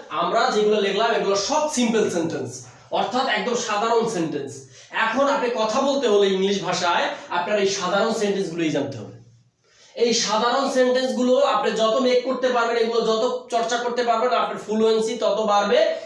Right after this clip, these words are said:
আপনি তত বেশি ইংলিশে ইমপ্রুভ করতে পারবেন। এখন এই বিষয়গুলো আপনি যত সহজে বুঝতে পারবেন, যত তাড়াতাড়ি বুঝতে পারবেন, মিনিমাম, ম্যাক্সিমাম বিশটা, দশটা থেকে বিশটা সেন্টেন্স আপনি তৈরি করবেন। আমি এখানে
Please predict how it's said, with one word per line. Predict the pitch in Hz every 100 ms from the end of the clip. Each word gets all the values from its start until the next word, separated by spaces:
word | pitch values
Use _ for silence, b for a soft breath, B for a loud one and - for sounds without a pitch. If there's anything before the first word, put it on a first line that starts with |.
| -
আপনি | - 226 247
তত | 240 -
বেশি | 262 226 240
ইংলিশে | 220 220 226
ইমপ্রুভ | 208 196 202 -
করতে | 190 170
পারবেন। | 160 147 143
এখন | - 190 -
এই | 247 294 311 262
বিষয়গুলো | 233 302 302 254 - - B B B
আপনি | 185 240 233
যত | 254 277 320
সহজে | 277 285 285
বুঝতে | 294 240 269
পারবেন, | 254 247 247
যত | 240 240 254
তাড়াতাড়ি | 240 240 247 226
বুঝতে | 214
পারবেন, | 220 202
মিনিমাম, | 208 196 247 277 262 - - B B
ম্যাক্সিমাম | 196 294 320 - - 320 269 - 127 B B -
বিশটা, | 131 254 294 - - 294 294 269 - 196
দশটা | 226 254 247 285
থেকে | 269 226
বিশটা | 269 269 277
সেন্টেন্স | 240 240 240 226
আপনি | 214 202
তৈরি | 190 170 165
করবেন। | 160 170
আমি | 214
এখানে | 240 233 247